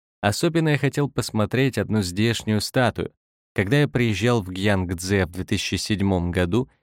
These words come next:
гидом нам служил бывший монах, которому больше не разрешали жить в монастырском поселении.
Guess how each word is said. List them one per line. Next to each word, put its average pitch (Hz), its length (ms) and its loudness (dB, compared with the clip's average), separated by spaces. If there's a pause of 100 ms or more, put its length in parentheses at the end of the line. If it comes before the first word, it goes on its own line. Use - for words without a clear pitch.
(200)
гидом 147 460 2
нам 139 220 4
служил 107 480 0
бывший 98 460 -2
монах, 110 440 0
которому 98 400 0
больше 120 400 0
не 117 160 2
разрешали 127 720 0
жить 98 360 -2
в - 40 -10
монастырском 95 720 -2
поселении. 98 640 -2